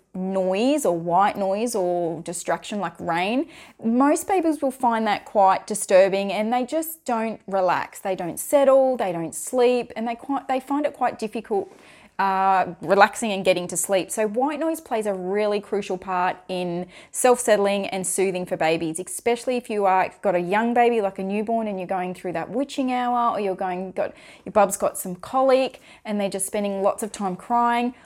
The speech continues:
White noise at this point can be very beneficial. The white noise I like and used and recommend to all my clients is something natural, something like rain, but it does need to be quite loud.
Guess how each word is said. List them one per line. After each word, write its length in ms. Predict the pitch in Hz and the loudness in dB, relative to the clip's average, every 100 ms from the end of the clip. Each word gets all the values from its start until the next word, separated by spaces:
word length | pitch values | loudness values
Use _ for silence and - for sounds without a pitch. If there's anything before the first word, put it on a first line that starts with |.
| - | -14
White 340 | 190 214 226 175 | 0 4 4 4
noise 240 | 226 220 | -2 0
at 100 | - | 0
this 140 | 202 | -2
point 260 | - 247 240 | -2 -4 -2
can 80 | 226 | -2
be 140 | 208 | -2
very 320 | 180 180 180 | 4 4 4
beneficial. 680 | 170 165 170 180 - 143 - _ _ _ _ - - | 2 -4 -4 -8 -6 -6 -8 _ _ _ _ -20 -4
The 100 | 247 | 0
white 300 | 233 294 339 | 4 4 4
noise 200 | 320 381 - | 2 0 2
I 220 | 202 214 | 4 6
like 300 | 220 208 220 - | 6 4 2 -2
and 200 | 208 202 | -4 -2
used 460 | 202 202 202 - - - | -2 -2 -4 -10 -16 -8
and 260 | 202 185 | -8 -2
recommend 360 | 202 202 208 190 | -2 -2 -4 -6
to 40 | |
all 160 | - 214 | -4 -2
my 140 | 214 | -2
clients 440 | 196 190 180 185 - - - _ | -4 -4 -2 -4 -8 -16 -20 _
is 160 | 247 - | -4 0
something 580 | 269 302 392 392 339 - | 0 0 0 0 -2 0
natural, 560 | 202 185 - - 165 131 | 2 2 0 -2 -2 0
something 400 | 262 233 277 254 | -2 0 0 2
like 240 | 220 - | 0 0
rain, 360 | 190 175 160 156 - _ | 0 0 -2 -6 -16 _
but 80 | 254 | 0
it 100 | - | 6
does 240 | 262 277 | 8 8
need 160 | 349 339 | 4 -2
to 60 | - | -2
be 100 | 320 | -4
quite 440 | - 233 214 190 - _ | 0 2 2 2 -6 _
loud. 500 | 202 190 175 156 - | 2 4 4 2 -2